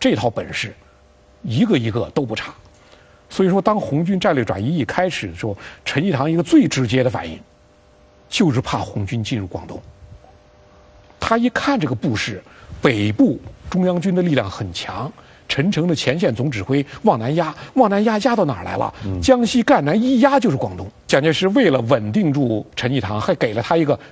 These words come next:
Speaker 1: 第五次围剿的南路军总指挥。陈济棠当时的考虑，既要阻止红军，也要阻止蒋军。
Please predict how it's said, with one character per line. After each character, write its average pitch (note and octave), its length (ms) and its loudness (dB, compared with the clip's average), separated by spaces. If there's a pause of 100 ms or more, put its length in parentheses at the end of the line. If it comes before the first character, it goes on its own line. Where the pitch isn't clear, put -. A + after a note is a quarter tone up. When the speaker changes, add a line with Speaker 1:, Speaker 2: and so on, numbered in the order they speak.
Speaker 1:
第 A#3 160 6
五 B2 180 2
次 E3 200 -2
围 C3 140 2
剿 C3+ 160 2
的 A2+ 120 0
南 C#3 240 2
路 A#3+ 120 4
军 E3 200 2
总 C#3 160 0
指 B2 80 -4
挥。 - 180 -8 (260)
陈 G3 140 2
济 C4 100 4
棠 F3+ 320 0 (200)
当 A3+ 120 6
时 F3+ 120 0
的 E3 40 4
考 G#2 180 -4
虑， A#2+ 280 -4
既 C#4+ 200 0
要 C3 120 4
阻 B2+ 180 0
止 C3+ 80 0
红 A2+ 220 -2
军， B2 180 -2 (140)
也 A#2+ 140 0
要 B2+ 120 4
阻 A2+ 200 -4
止 B2+ 100 -4
蒋 A2 180 -6
军。 F#2+ 200 -10